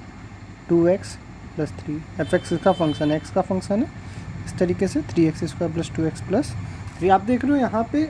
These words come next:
सिर्फ और सिर्फ क्या है? मैग्नीट्यूड की बातें हो रही हैं। किसकी बातें हो रही हैं? मैग्नीट्यूड। आप एक्स की कुछ वैल्यू रख दोगे या एक्स, वाई और जेड तीनों की कुछ वैल्यू रख दोगे, कॉरेस्पॉन्डिंग कुछ ना कुछ क्या आ जाएगा? मैग्नीट्यूड। ऐसे फंक्शन को क्या बोलते हैं? स्केलर फंक्शन। ठीक है,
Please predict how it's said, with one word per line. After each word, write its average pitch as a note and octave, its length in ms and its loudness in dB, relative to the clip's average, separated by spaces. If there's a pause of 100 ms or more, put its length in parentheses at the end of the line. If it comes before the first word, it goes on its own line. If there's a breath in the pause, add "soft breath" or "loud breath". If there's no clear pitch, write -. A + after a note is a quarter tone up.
(280)
सिर्फ A3 160 0
और A#3+ 80 4
सिर्फ B3 200 -4
क्या A#3 120 0
है? C4+ 80 2
मैग्नीट्यूड F#3+ 640 0
की F3 80 -2
बातें D3 300 -2
हो C#3+ 80 2
रही C3+ 180 -4
हैं। C#3+ 100 -2
किसकी D#3 240 -6
बातें F3+ 280 0
हो F#3+ 120 4
रही F#3 140 0
हैं? D#4 80 2 (440 loud breath)
मैग्नीट्यूड। D#3 400 4
आप D#3+ 140 0
एक्स E3 200 -2
की G3 100 -2
कुछ F#3 200 -2
वैल्यू F3+ 260 4
रख F3+ 160 0
दोगे A#3+ 380 2 (420 loud breath)
या E3 140 4
एक्स, E3 240 -2
वाई E3+ 200 4
और E3+ 100 2
जेड E3+ 300 0
तीनों F3 180 2
की F3 80 -4
कुछ F3 220 -4
वैल्यू E3+ 220 2
रख G3 200 2
दोगे, A#3 260 4 (420 loud breath)
कॉरेस्पॉन्डिंग E3+ 520 2
कुछ F3+ 180 0
ना F#3+ 80 0
कुछ F#3 180 0
क्या F#3 140 6
आ F#3 80 6
जाएगा? G3+ 360 4 (220)
मैग्नीट्यूड। D3+ 560 0
ऐसे F3 240 2
फंक्शन G#3 360 0
को G3+ 80 0
क्या F#3 180 2
बोलते F#3 300 2
हैं? E4+ 100 4 (500 loud breath)
स्केलर F3+ 460 4 (380)
फंक्शन। D#3+ 400 0 (220)
ठीक E3 140 -2
है, F3 140 4